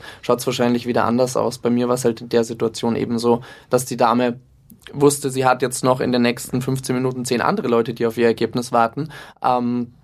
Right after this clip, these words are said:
und wollte aber trotzdem natürlich mir entsprechend Zeit entgegenbringen. Ja, hat mich aber dann recht zügig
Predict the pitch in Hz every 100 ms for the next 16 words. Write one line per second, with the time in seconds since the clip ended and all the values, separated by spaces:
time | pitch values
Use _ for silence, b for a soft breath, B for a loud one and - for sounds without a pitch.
0 | - 127 123 127 127 120 117 135 143 -
1 | 151 123 135 131 131 120 117 - 113 123
2 | - 120 135 - - 131 135 143 151 143
3 | 147 143 147 B B B B B B _
4 | - 117 110 - _ _ 120 131 131 131
5 | 120 120 117 127 - 123 123 120 -